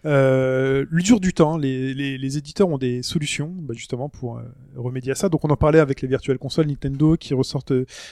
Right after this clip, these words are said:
des jeux, mais, euh, il y a aussi des jeux qui sortent pas sur des consoles typées virtuelles, hein, qui sortent, euh,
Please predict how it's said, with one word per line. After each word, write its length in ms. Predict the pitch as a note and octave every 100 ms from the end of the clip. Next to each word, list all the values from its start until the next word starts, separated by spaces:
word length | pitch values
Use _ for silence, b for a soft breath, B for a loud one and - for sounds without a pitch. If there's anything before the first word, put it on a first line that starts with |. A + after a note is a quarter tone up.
| B -
des 120 | C3+
jeux, 280 | C#3+ G3 A3+
mais, 220 | F#3 D3+
euh, 360 | C#3 C3 B2+ B2+
il 60 |
y 20 | C3
a 40 |
aussi 200 | C3+ C3+
des 100 | C#3+
jeux 80 | D#3+
qui 120 | -
sortent 240 | - - C#3+
pas 160 | E3
sur 260 | - D3 C3+
des 160 | B2
consoles 320 | C3 C3+ D3+ C#3+
typées 360 | - - C#3+
virtuelles, 500 | B2 C3+ - A3 A#3
hein, 100 | F3 -
qui 100 | -
sortent, 320 | - - A#2+
euh, 160 | A#2